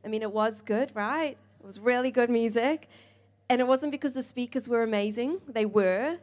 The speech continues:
you know, they were amazing speakers, but it was the Holy Spirit that was working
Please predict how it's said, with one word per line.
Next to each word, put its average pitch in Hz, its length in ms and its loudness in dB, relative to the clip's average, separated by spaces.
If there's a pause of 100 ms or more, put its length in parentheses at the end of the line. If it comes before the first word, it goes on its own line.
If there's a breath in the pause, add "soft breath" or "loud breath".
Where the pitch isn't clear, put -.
you 233 80 -10
know, 208 160 2
they 196 160 2
were 269 180 2
amazing 240 460 0
speakers, 214 500 -4
but 220 180 -2
it 233 120 -2
was 247 200 -2
the 226 140 -2
Holy 240 560 -2
Spirit - 760 -6 (300 soft breath)
that 214 140 -2
was 214 180 -2
working 240 720 0